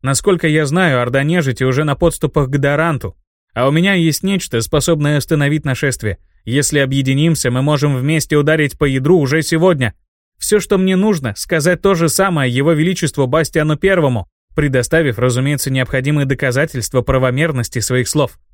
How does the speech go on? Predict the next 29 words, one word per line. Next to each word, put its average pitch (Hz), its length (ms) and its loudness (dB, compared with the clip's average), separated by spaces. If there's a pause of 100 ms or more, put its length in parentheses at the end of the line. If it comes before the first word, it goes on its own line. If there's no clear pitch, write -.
(500)
А 113 100 -2
в 123 40 0
этот 185 260 0
момент 185 480 0
улыбаться 127 560 0
стали 131 340 0
все, 123 380 -2
включая 135 480 -2
жрецов 123 460 -2
Нергала. 139 500 0 (240)
Казалось, 131 460 2
даже 127 240 0
аспекты 160 380 -2
света 190 320 0
заулыбались, 123 640 0
начав 127 320 -4
мерцать. 127 460 -4 (720)
«Король-предатель 151 960 0
Бастиан 135 580 0
отринул 160 480 0
единственного 147 760 0
истинного 135 540 2
бога, 127 520 0
Нергала 135 540 0
Лучезарного, 131 840 0 (140)
несущего 135 580 0
свет 135 360 0
всему 139 340 -2
Дисгардиуму», 127 840 0